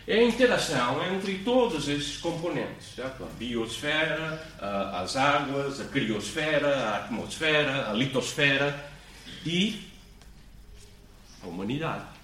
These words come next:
A humanidade desempenha um papel fundamental. Portanto, primeiro, primeiro conceito, eh,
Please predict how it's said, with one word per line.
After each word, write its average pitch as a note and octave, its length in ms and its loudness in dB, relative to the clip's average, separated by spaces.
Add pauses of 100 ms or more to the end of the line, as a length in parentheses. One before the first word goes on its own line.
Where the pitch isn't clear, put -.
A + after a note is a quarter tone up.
(180)
A - 40 -16
humanidade A#2 540 -4
desempenha E3 420 -4
um E3+ 80 -10
papel E3+ 320 -2
fundamental. E3 800 -8 (340)
Portanto, - 460 0 (720)
primeiro, F#3+ 640 2
primeiro F3+ 420 -2
conceito, E3+ 680 0
eh, G#2 360 -2